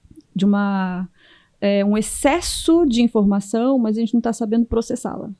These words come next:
né? Como a Priscila comentou. Porque se você for pensar, parar pra pensar a quantidade de tempo que a maioria das pessoas passa nas redes sociais só rolando feed, é muita ref-, muito repertório de coisa que você é alimentado.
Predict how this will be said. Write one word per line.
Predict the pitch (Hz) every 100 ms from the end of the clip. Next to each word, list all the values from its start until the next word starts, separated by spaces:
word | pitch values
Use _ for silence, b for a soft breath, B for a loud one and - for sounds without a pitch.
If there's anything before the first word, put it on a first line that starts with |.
| -
né? | 196
Como | 214 208 202 202
a | 190 190
Priscila | - 185 202 202
comentou. | 214 240 254 214 196 202 b b b
Porque | 233 - - 233 226 226 220 208
se | - 240
você | 302
for | 415 415
pensar, | 330 302 226 202
parar | 220 226
pra | 220
pensar | 214 208 - 190
a |
quantidade | 226 226 208 220 240
de |
tempo | 247 214 202 202
que | - 214 202 196 185
a | 190
maioria | 190 214
das | 214
pessoas | - 220 214 -
passa | 208 196 208
nas | 196 190 -
redes | 214 202
sociais | 202 - 202 180 180 - - b b -
só | - 233 254
rolando | 240 226 208 208
feed, | - 220 226 175 180 - _ _ _ _ -
é |
muita | 381 269 254 269 294 311 302 -
ref-, | 196 202 - - -
muito | 233 269 294 - _ -
repertório | 226 214 220 208 - 196 190
de | -
coisa | 202 190 196
que | -
você | 190 190 -
é |
alimentado. | 196 196 196 190 208 170 160